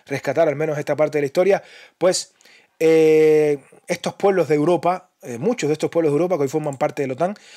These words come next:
han olvidado su historia, han olvidado la historia, han derrumbado monumentos, han derrumbado estatuas de estos grandes mariscales que liberaron prácticamente toda Europa del Este del yugo del fascismo.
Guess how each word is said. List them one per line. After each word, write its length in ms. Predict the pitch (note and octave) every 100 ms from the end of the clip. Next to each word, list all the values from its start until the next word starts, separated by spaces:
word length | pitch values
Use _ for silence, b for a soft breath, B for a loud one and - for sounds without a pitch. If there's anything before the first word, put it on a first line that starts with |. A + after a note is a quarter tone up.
| B
han 140 | F3+ B3
olvidado 380 | G#3 D#3+ G#3+ E3+
su 80 |
historia, 400 | C#3 - F#3+ A2+ - -
han 140 | B2
olvidado 220 | C#3+ D3+
la 60 | D3
historia, 540 | C3+ G#3+ G3 F3 C#3 G#2
han 520 | B2 C#3+ C#3 B2+ A#2+ b _
derrumbado 500 | D#3 D3 D3+ G3+ E3+
monumentos, 540 | D3 D3 E3 E3 E3
han 80 | D3+
derrumbado 460 | D3+ C#3 C#3+ F3 D3+
estatuas 500 | - D#3 D#3 D#3 B B B B
de 140 | C#3+
estos 480 | D3 D3+ D3+ - - _
grandes 300 | D3+ E3+ C#3
mariscales 560 | D#3 C3+ - E3 E3 b b b _
que 140 | D#3
liberaron 460 | D#3+ D3 E3 D#3+ A#2 _ _ _ _
prácticamente 460 | - D#3+ D3+ D#3+ D3+
toda 160 | C#3 D#3+
Europa 300 | D3+ D3 C3+
del 100 | D3
Este 300 | - D#3 -
del 360 | B2 C#3+ C3+
yugo 360 | A#2+ D3+ C#3+ C3
del 100 | A#2+
fascismo. 560 | - B2 D#3 B2+ A2